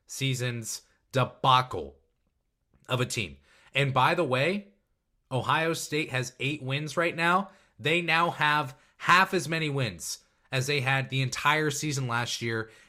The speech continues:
and we're barely into December. So we are thankful and excited for that. I'm gonna talk about Zed Key real quick. Before that, our banger bet did not cash. I gave you the first two-unit play of the year, and we didn't get it. And boy, oh boy, was it a brutal beat.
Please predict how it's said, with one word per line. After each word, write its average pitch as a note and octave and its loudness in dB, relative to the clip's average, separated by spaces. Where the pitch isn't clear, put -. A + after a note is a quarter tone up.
and B2+ -2
we're D#3+ 2
barely C#3 0
into B2 -4
December. G2 -6
So - 0
we C3+ 2
are B2+ 4
thankful C3 -2
and B2+ -4
excited A#2+ -2
for - -8
that. G#2+ -4
I'm D3+ -6
gonna D#3+ -2
talk D#3+ 4
about D3+ 2
Zed D3+ 0
Key D#3 -2
real D3 2
quick. D3 0
Before D3 2
that, C3+ 2
our D#3+ 4
banger D#3 0
bet D#3+ 2
did C#3 -2
not D3 0
cash. C3+ -2
I C#3 -2
gave C#3 -4
you E3 -2
the C#3 -6
first D3+ -4
two-unit C#3 -6
play C3+ 0
of C3 0
the B2+ -6
year, C3 -2
and B2 -2
we D#3+ 2
didn't D3 -2
get C3+ 2
it. D#3+ 2
And D3 0
boy, G3 8
oh F3 8
boy, C3+ 6
was A2+ -2
it C3 0
a A#2 -4
brutal A#2+ 0
beat. G2+ -6